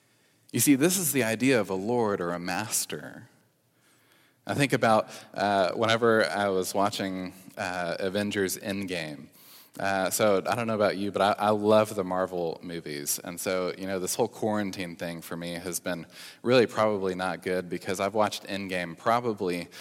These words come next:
seventeen times, um, just in the <laughs> last couple of months. So, you know, I need to get some other movies in my life. But there's this one moment where this character named Doctor Strange, uh, he asks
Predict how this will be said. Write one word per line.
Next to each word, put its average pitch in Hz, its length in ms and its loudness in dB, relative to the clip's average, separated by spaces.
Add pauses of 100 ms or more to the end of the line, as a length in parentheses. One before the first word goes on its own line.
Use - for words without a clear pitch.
(140)
seventeen 90 560 -2
times, - 520 -12 (460)
um, 101 480 0 (160)
just 113 440 4
in 107 100 0
the 95 60 0
<laughs> 98 100 4
last - 220 4
couple 101 340 2
of 90 80 -4
months. 85 240 -4
So, - 280 0 (380)
you 104 120 -2
know, 95 100 2
I 92 140 2
need 110 160 4
to 104 60 0
get 95 140 2
some 101 140 -4
other 95 180 0
movies 90 640 -2
in 95 160 -8
my 87 120 -6
life. 80 360 -6
But 101 460 0 (580)
there's 117 300 4
this 123 160 2
one 147 220 4
moment 107 500 0
where 107 460 2 (640)
this 113 180 -2
character 113 520 4
named 101 240 -2
Doctor 101 340 0
Strange, 92 760 -4 (220)
uh, 90 480 -4
he 107 280 -2
asks 117 520 -2